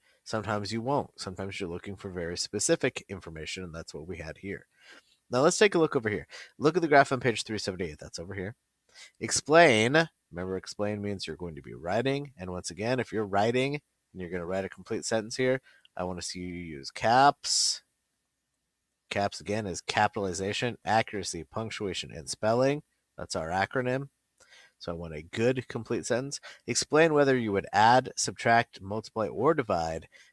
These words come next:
to find out how many more paper cranes Carly already has than Monique. Okay, so here's the question. The question then is, well, what are we trying to find out? Well, we're trying to find out how many more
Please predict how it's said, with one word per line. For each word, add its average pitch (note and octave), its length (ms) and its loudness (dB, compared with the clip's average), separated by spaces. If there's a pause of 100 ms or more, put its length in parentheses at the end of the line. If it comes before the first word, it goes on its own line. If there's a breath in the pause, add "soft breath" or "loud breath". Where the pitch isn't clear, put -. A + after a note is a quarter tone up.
(120)
to G2+ 80 -8
find G#2+ 280 2
out G2+ 200 2
how G#2+ 160 0
many A2 160 -4
more G#2 200 -2
paper G#2 260 -4
cranes F#2 300 -8
Carly F#2 320 -4
already F2 420 -4
has D#2+ 360 -10 (100)
than D#2+ 280 -16
Monique. C#2 540 -20 (240)
Okay, F2+ 420 -6 (340 soft breath)
so B2+ 360 6 (960)
here's F#2+ 260 -4
the G#2+ 80 -8
question. D3+ 480 6 (760 loud breath)
The A2 80 -2
question D3 440 4
then A#2+ 180 6
is, B2+ 360 4 (640)
well, A2 300 2
what G#2+ 260 2
are A#2 40 2
we C3 100 2
trying A2 180 2
to A2+ 80 -4
find C3 220 4
out? E3+ 240 6 (640)
Well, A2 180 -2
we're A#2+ 80 0
trying D3 200 4
to D#3 40 -4
find D3 160 6
out B2+ 200 8 (160)
how B2+ 800 6 (120)
many A#2 440 0
more A#2+ 640 4